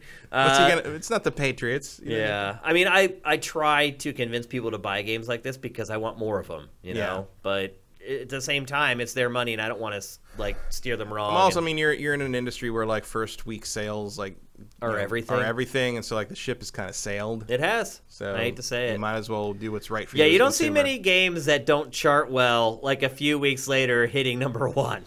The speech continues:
Speaker 2: <laughs>
Speaker 1: No.
Speaker 2: It doesn't, like, it happens with music a lot, with albums and things like that,
Speaker 1: Like, every
Speaker 2: but
Speaker 1: once in a while you get a game that has legs. Again, Nier Automata,
Speaker 2: Yeah,
Speaker 1: I
Speaker 2: yeah.
Speaker 1: think,
Speaker 2: That
Speaker 1: is,
Speaker 2: game
Speaker 1: is an example
Speaker 2: sold,
Speaker 1: of that.
Speaker 2: sold moderately well for an
Speaker 1: For a
Speaker 2: extremely
Speaker 1: long
Speaker 2: long
Speaker 1: time,
Speaker 2: period of time.
Speaker 1: yeah.
Speaker 2: Yeah. But that's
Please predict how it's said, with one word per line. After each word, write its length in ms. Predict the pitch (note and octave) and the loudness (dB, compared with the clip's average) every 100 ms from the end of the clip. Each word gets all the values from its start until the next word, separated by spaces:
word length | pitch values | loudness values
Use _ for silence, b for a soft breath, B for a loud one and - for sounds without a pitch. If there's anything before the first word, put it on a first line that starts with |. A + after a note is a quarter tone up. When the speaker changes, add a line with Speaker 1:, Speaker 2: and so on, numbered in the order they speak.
| - | -4
Speaker 2:
<laughs> 280 | D3 - - | -6 -6 -6
Speaker 1:
No. 380 | A2+ A2 G2+ G2+ | 0 0 0 0
Speaker 2:
It 100 | D#3 | 2
doesn't, 260 | G#3+ G#3 | 2 4
like, 180 | F3 D3+ | 2 4
it 100 | F3+ | 4
happens 300 | A3+ C#4 E4+ | 4 4 4
with 140 | D#3 | 2
music 460 | C3+ C#3+ G3 F#3+ C#3 | 2 2 2 2 2
a 20 | |
lot, 240 | B2 G#2+ G#2 | 2 2 0
with 140 | G#2+ | -2
albums 500 | A2 A2 C3+ D3+ D3+ | 0 2 4 2 2
and 140 | E3 D#3+ | -2 -2
things 200 | E3 D#3 | -4 -2
like 180 | E3 D#3+ | -4 0
that, 140 | E3+ | 2
Speaker 1:
Like, 100 | E3 | 4
every 80 | A#3+ | 6
Speaker 2:
but 60 | C#4+ | 4
Speaker 1:
once 120 | A3 | 4
in 40 | |
a 20 | G3+ | 4
while 140 | F3 | 2
you 80 | E3 | 4
get 140 | D3+ | 2
a 40 | C#3 | 2
game 200 | C3+ C3 | 0 0
that 100 | A#2 | 0
has 180 | A#2 | 0
legs. 500 | G#2+ G#2+ A2 G#2+ G2+ | 0 -2 -2 -2 -4
Again, 360 | G#2+ A#2+ A#2 G2 A2+ | -6 -4 -4 -6 -6
Nier 240 | A2+ A2+ | -4 -4
Automata, 540 | A2+ G#2+ A#2+ A2 G2+ G2 | -6 -4 -4 -4 -6 0
Speaker 2:
Yeah, 160 | C3 | 4
Speaker 1:
I 60 | D#3 | 6
Speaker 2:
yeah. 180 | C3+ B2+ | 6 4
Speaker 1:
think, 240 | G2+ F#2 | 0 -6
Speaker 2:
That 140 | A#2 A#2 | -4 -2
Speaker 1:
is, 60 | |
Speaker 2:
game 180 | C#3 B2+ | -2 -2
Speaker 1:
is 80 | G#2 | -2
an 40 | G#2 | -2
example 260 | C3 B2+ A#2+ | 0 0 -2
Speaker 2:
sold, 20 | |
Speaker 1:
of 60 | |
that. 240 | G2 F#2 - - | -4 -6 -8 -10
Speaker 2:
sold 320 | - D3+ C3+ | 4 4 4
moderately 680 | C#3 D#3 E3 E3 F3 D#3+ D3 | 6 8 10 8 6 2 0
well 340 | C3+ C#3+ E3 | 2 2 2
for 220 | E3+ D3 | 0 0
an 40 | C3 | 0
Speaker 1:
For 20 | |
a 20 | |
Speaker 2:
extremely 380 | B2+ - B2+ A#2+ | -2 0 2 4
Speaker 1:
long 220 | B2+ B2 | 6 6
Speaker 2:
long 160 | C#3 C3+ | 6 4
Speaker 1:
time, 120 | B2 | 4
Speaker 2:
period 180 | C#3 B2 | 4 4
of 80 | A#2 | 2
time. 300 | A#2 F#2 - - | 0 -2 -4 -12
Speaker 1:
yeah. 80 | G2+ | -6
Speaker 2:
Yeah. 200 | G2 F2+ - b b b - | -2 -4 -6 b b b 0
But 180 | C3 B2+ | 0 2
that's 300 | C3+ C3 | -2 -2